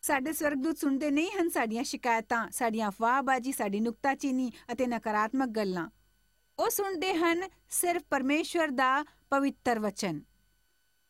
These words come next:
ਉਹਨੂੰ ਗਾਉਂਦਿਆਂ, ਇਕਰਾਰ ਕਰਦਿਆਂ, ਪੜ੍ਹਦਿਆਂ ਤੇ ਪ੍ਰਾਰਥਨਾ ਕਰਦਿਆਂ ਸੁਣਦੇ ਹਨ। ਸਾਨੂੰ ਪ੍ਰੇਮ ਕਰਨਾ ਚਾਹੀਦਾ ਹੈ ਪਰਮੇਸ਼ਰ ਦੇ ਵਚਨ ਨੂੰ। ਕੀ ਤੁਸੀਂ ਆਪਣੇ ਦੂਤਾਂ ਨੂੰ ਕੁਝ ਕੰਮ ਕਰਨ ਦੇ ਰਹੇ ਹੋ?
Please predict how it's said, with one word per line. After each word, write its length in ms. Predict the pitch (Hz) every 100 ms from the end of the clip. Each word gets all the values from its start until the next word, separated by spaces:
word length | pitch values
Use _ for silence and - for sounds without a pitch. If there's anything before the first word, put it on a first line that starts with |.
| _ _ _ _ _
ਉਹਨੂੰ 280 | 233 240 220
ਗਾਉਂਦਿਆਂ, 560 | 247 240 247 262 302 392 - _
ਇਕਰਾਰ 560 | 247 277 247 240 294 302
ਕਰਦਿਆਂ, 640 | 311 311 277 320 330 359 - _
ਪੜ੍ਹਦਿਆਂ 480 | 277 302 302 311 311
ਤੇ 320 | 294 277 240 - _ _ _
ਪ੍ਰਾਰਥਨਾ 460 | 262 247 254 302 330
ਕਰਦਿਆਂ 420 | 320 311 269 320
ਸੁਣਦੇ 320 | 330 311 285 330
ਹਨ। 120 | 311
ਸਾਨੂੰ 240 | 294 269
ਪ੍ਰੇਮ 340 | 269 311 339 453
ਕਰਨਾ 320 | 311 277 285
ਚਾਹੀਦਾ 420 | 285 262 254 254
ਹੈ 140 | 269 277 -
ਪਰਮੇਸ਼ਰ 360 | 269 254 226
ਦੇ 120 | 214 214
ਵਚਨ 300 | 190 208 185
ਨੂੰ। 220 | 170 196 _ _ _ _ _ _ _ _ _ _ -
ਕੀ 60 |
ਤੁਸੀਂ 240 | 311 302 311
ਆਪਣੇ 160 | 285
ਦੂਤਾਂ 340 | 240 247 269 269
ਨੂੰ 100 | 277
ਕੁਝ 140 | 277
ਕੰਮ 220 | - 233 233
ਕਰਨ 320 | 240 226 240
ਦੇ 180 | 202 233
ਰਹੇ 100 |
ਹੋ? 80 | 349